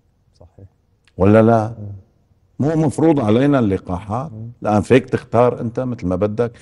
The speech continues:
Speaker 2: فيك تشتري من السوق ما تريد، في عندك خيارات متعددة، ما هاي؟
Speaker 1: أبدًا.
Speaker 2: القوي يلزمك بلقاحه، لولا دفع الله الناس بعضهم ببعض،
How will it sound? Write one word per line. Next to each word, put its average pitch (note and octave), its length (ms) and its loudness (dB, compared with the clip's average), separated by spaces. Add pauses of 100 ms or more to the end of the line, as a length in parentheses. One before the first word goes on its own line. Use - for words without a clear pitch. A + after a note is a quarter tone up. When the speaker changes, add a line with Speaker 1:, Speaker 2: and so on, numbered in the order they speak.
(240)
Speaker 2:
فيك - 260 0
تشتري C#3 400 2
من A#2 100 4
السوق A#2+ 340 -2
ما G#2 140 -2
تريد، A2 580 -4 (580)
في A#2 140 0
عندك C#3 180 4
خيارات G#2+ 640 4 (680)
متعددة، F#2+ 580 -2
ما F#2 340 0
هاي؟ B2+ 80 -10 (920)
Speaker 1:
أبدًا. F#2+ 220 -18 (160)
Speaker 2:
القوي C3 460 2
يلزمك B2 800 -2 (640)
بلقاحه، F#2+ 560 -4 (640)
لولا G2 460 0
دفع F#2+ 320 -4
الله F2+ 460 -4
الناس F2+ 480 -8
بعضهم E2+ 500 -10
ببعض، D#2 420 -14